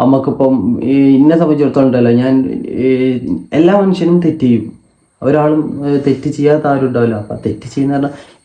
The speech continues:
ഞാൻ എൻ്റെ, ഏഹ്, ഈ മനസ്സിൽ എന്തെങ്കിലും ഉണ്ടെങ്കിൽ അത് അങ്ങോട്ട് പറഞ്ഞു പോകും. ഏഹ്, ഇപ്പം നിലവിലിപ്പം നമുക്ക് പ്രശ്നങ്ങളൊന്നുമില്ല. അത് വിചാരിച്ചിട്ട് എന്താ അറിയോ, ഇപ്പം കുറേ ആൾക്കാർ ചോദിക്കുന്നുണ്ട്, നല്ല രീതിക്ക് ചോദിക്കുന്ന ആൾക്കാരുണ്ട് കേട്ടോ. അതായത് നമ്മളെ വിഷമം കണ്ടിട്ടും,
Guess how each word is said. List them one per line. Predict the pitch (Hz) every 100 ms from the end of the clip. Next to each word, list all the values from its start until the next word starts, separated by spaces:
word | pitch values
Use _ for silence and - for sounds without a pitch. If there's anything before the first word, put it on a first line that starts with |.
| 107
ഞാൻ | 104
എൻ്റെ, | - 160
ഏഹ്, | 156 - - 143 139 - -
ഈ | 147 139
മനസ്സിൽ | 135 135 135 131 - 139
എന്തെങ്കിലും | 131 131 131
ഉണ്ടെങ്കിൽ | 131 123 127 127
അത് | 131
അങ്ങോട്ട് | 127 127
പറഞ്ഞു | 123 110 110
പോകും. | 110 110 - - - - _ -
ഏഹ്, | 117 117
ഇപ്പം | 113 113 123 110 120
നിലവിലിപ്പം | 120 131 147 147
നമുക്ക് | 139 131
പ്രശ്നങ്ങളൊന്നുമില്ല. | 131 120 - 117 127 123 104 104 95
അത് | - 117
വിചാരിച്ചിട്ട് | 127 120 - 135
എന്താ | 131 110 139
അറിയോ, | 131 123
ഇപ്പം | 127 - -
കുറേ | 120 117
ആൾക്കാർ | 135 147
ചോദിക്കുന്നുണ്ട്, | 147 - 139 139 139 120
നല്ല | 120 123 131 139
രീതിക്ക് | 139 165
ചോദിക്കുന്ന | 185 175 156
ആൾക്കാരുണ്ട് | 147 139 127
കേട്ടോ. | 110 110
അതായത് | 107 117 117
നമ്മളെ | 120 120 120 - - - -
വിഷമം | 120 120 127 131
കണ്ടിട്ടും, | 123 117 117 113 110